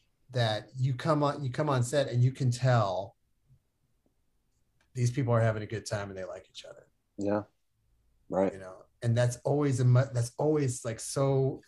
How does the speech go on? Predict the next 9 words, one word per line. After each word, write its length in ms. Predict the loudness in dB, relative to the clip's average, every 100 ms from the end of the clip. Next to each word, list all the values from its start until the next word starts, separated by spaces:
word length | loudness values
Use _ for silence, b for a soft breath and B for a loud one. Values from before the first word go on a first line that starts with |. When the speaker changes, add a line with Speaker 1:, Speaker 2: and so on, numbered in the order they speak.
| _
Speaker 1:
even 240 | -8 -6 -4
coming 280 | -2 0
in 80 | 0
as 140 | 0 -2
a 60 |
stranger 880 | -6 -4 0 4 4 4 2 2 0 -6 _
for 160 | -10
one 260 | -4 0 0
line, 340 | -2 -8 -12